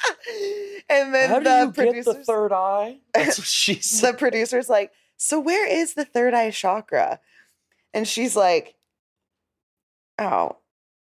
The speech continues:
Speaker 1: you know, I mean, I think, uh, when you meditate, there's an om they give you."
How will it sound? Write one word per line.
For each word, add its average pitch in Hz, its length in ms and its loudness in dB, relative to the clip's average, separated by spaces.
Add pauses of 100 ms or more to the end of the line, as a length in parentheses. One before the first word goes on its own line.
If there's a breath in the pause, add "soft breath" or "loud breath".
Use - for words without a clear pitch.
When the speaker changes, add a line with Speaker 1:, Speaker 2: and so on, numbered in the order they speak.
(420)
Speaker 1:
you 285 180 0
know, - 120 -4 (640)
I 170 60 -4
mean, 147 160 -10 (1500 soft breath)
I 220 120 2
think, 262 480 -2 (240)
uh, 202 240 2
when 247 220 0
you 240 100 0
meditate, 254 800 0 (260)
there's 196 260 2
an 202 100 0
om 208 520 2 (280)
they 247 140 0
give 269 220 -4
you." 294 300 0